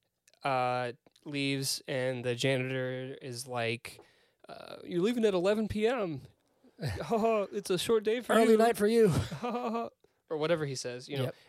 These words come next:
Speaker 1: And then the bug breaks into the lab.
Speaker 2: Yes. And we actually see, like, you know, we actually see that play out in a, in a more menacing way. Um,
Speaker 1: Almost like a little horror movie scene,
Speaker 2: yeah.
Speaker 1: you know.
Speaker 2: But also it's mentioned, and this kinda comes back into play later,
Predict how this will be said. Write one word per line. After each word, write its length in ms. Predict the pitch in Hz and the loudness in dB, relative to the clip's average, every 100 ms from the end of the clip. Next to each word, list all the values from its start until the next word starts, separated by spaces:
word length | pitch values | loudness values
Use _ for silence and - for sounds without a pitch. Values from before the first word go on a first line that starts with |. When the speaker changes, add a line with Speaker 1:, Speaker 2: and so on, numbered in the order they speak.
| - | -4
Speaker 1:
And 140 | 170 | 0
then 120 | 190 | 0
the 60 | 180 | 2
bug 280 | 151 156 151 | 4 4 4
breaks 300 | 139 113 - | -2 -2 -4
into 140 | 117 | -4
the 80 | 113 | -4
lab. 140 | 113 | 0
Speaker 2:
Yes. 360 | 110 104 - - - | 0 -2 -8 -8 0
And 100 | 175 | 4
we 80 | 214 | 6
actually 320 | 240 - 202 | 4 4 2
see, 400 | - - 202 196 | 2 0 0 0
like, 280 | 180 185 165 | 2 2 2
you 80 | 202 | 2
know, 160 | 160 151 | 4 4
we 120 | 175 | 4
actually 260 | 180 170 | 2 0
see 260 | 143 - 175 | 0 0 2
that 280 | 160 151 - | 2 0 -2
play 260 | - 160 151 | 0 2 4
out 240 | 147 156 _ _ - | 2 0 _ _ -6
in 140 | 147 | -2
a, 120 | 139 143 156 | -2 -2 -2
in 100 | 139 | 0
a 40 | |
more 240 | 139 151 | 2 2
menacing 400 | 139 139 139 143 | 2 0 0 -2
way. 440 | 131 131 143 143 147 _ - | -2 0 0 -2 -8 _ -14
Um, 440 | 143 135 135 127 131 _ _ _ _ _ | -10 -8 -8 -10 -14 _ _ _ _ _
Speaker 1:
Almost 200 | 165 175 | -2 0
like 100 | 185 | 2
a 20 | |
little 160 | 170 147 | 2 0
horror 300 | 131 143 139 | 0 2 2
movie 260 | 139 139 135 | 0 0 -2
scene, 360 | 151 143 139 | -2 -2 2
Speaker 2:
yeah. 260 | 170 160 151 | 4 4 4
Speaker 1:
you 60 | |
know. 160 | 143 139 | -2 0
Speaker 2:
But 140 | 170 190 | 6 8
also 460 | 214 220 214 180 165 | 10 8 8 6 4
it's 200 | 156 160 | 0 0
mentioned, 380 | 175 185 160 | 0 2 0
and 80 | 139 | 0
this 100 | 143 | -2
kinda 160 | 165 151 | -2 -2
comes 160 | 147 131 | -2 -2
back 220 | 135 131 | -2 0
into 240 | 131 123 | -4 -4
play 200 | 123 139 | -2 0
later, 240 | 123 131 | 2 0